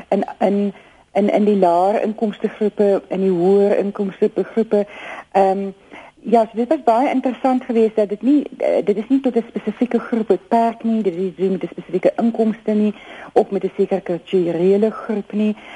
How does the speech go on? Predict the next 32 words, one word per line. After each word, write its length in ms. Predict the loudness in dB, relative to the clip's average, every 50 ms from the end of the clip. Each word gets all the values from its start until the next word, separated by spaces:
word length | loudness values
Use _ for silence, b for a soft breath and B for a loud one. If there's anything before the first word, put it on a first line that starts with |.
| B B B B _
Ehm, 340 | 0 2 2 2 0 -2 -4 -8 B B B B B B B _
dis 180 | 0 2 2
omtrent 360 | 2 2 2 2 0 0 0 0
een 240 | 0 2 2 2 0
persent 640 | -2 -6 -10 -10 -16 -6 -2 0 0 2 0 0 -2 -8 -4 0
van 240 | 0 0 2 2
mense 440 | 2 2 2 2 2 0 0 0 0
wat 240 | 0 0 -2 -2 0
dobbel, 480 | 0 0 0 2 0 0 0 0 -2 B B B B B B B B -4
eh, 180 | 0 2 2 2
wat 240 | 2 0 0 0 -2
probleme 520 | -4 -4 -4 -2 0 2 2 4 4 2 2
ontwikkel. 720 | 0 0 -2 -2 -4 -4 -6 -6 -4 -4 -4 -4 -6 -8 -14 -20 _ _ _ _ _ _
Eh, 260 | -2 2 2 4 2 2 0
dit 220 | 0 -2 0 0
is 80 | 0 -2 -2
'n 160 | -4 -4 0
navorsing 580 | 2 2 2 2 0 -2 -6 -6 -4 -4 -2 -2
wat 120 | -2 -2
hulle 140 | -2 -4 -4
gedoen 260 | -4 -4 -2 0 0
het 180 | 0 0 0 0
in, 280 | 0 0 0 0 0
ehm, 300 | 2 2 2 0 0 -2 -4 B B B B B B _
in 100 | -4 -2
die 100 | 0 2
westerse 500 | 2 2 0 0 -4 -10 -8 -4 -2 0
lande, 480 | 0 0 0 -2 -2 -2 -2 -2 -2 -4 -6 -12 -20 _ _ _ _ _ _
Australië, 580 | -20 -20 -12 -6 -2 0 0 2 2 0 0 -2
Kanada, 400 | -2 -2 0 0 2 2 0 0
Nieu-Seeland, 840 | 0 0 0 0 0 0 0 2 2 2 0 0 -2 -4 -6 -6 -4
ehm, 280 | -4 -2 -2 -2 -4